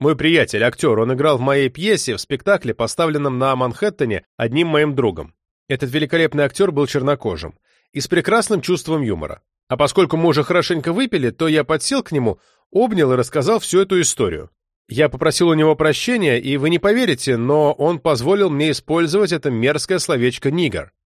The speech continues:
Просто потому, что я не могу обойтись без него в рассказе об этом случае. Ведь мама громко крикнула: «Смотри, Ванечка, негр!»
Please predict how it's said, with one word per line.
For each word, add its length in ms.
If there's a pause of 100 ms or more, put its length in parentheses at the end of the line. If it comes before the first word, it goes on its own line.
Просто 300
потому, 300
что 160
я 100
не 80
могу 300
обойтись 480
без 180
него 280
в 40
рассказе 460
об 100
этом 220
случае. 560 (240)
Ведь 220
мама 240
громко 380
крикнула: 480
«Смотри, 440
Ванечка, 520
негр!» 480